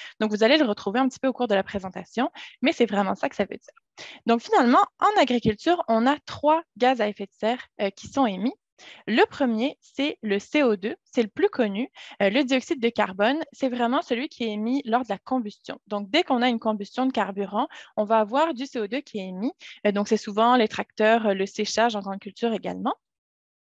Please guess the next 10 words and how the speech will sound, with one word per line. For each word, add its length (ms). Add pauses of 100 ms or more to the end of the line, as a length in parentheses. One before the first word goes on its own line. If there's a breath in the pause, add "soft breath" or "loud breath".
(300)
Ensuite 260
de 100
ça, 360
on 180
a 240
le 140
deuxième, 380
le 100
protoxyde 680
d'azote 500